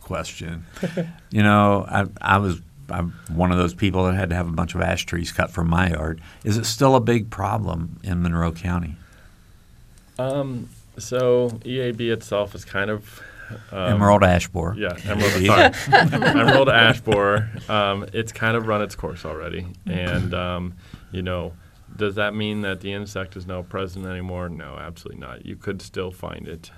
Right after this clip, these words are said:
Speaker 2: Um, you can still trap it, but it's not as prevalent as it was, say,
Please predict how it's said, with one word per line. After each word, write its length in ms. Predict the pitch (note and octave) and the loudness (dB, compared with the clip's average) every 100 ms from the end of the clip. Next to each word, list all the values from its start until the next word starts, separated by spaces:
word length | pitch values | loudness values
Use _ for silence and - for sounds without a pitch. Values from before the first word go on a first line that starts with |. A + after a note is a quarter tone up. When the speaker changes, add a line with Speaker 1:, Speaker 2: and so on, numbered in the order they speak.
| - | -18
Speaker 2:
Um, 440 | E2+ E2 D#2+ E2+ E2+ | -12 -10 -10 -12 -12
you 140 | F2 | -14
can 220 | F2 E2 | -14 -16
still 400 | E2 - E2+ E2+ E2 | -16 -12 -10 -10 -12
trap 300 | E2 E2+ - | -14 -14 -14
it, 120 | E2+ | -12
but 120 | E2+ | -10
it's 200 | E2 E2+ | -10 -10
not 300 | F#2 E2+ E2+ E2+ | -10 -10 -10 -12
as 380 | E2+ D#2+ E2 - - - _ _ | -10 -10 -14 -18 -20 -20 _ _
prevalent 380 | - A#2 G#2 G2 | -8 -6 -4 -6
as 160 | F#2 F2+ | -6 -8
it 40 | |
was, 320 | F2 E2+ E2+ | -6 -6 -8
say, 480 | E2 F2 E2 E2 E2 | -10 -8 -6 -6 -8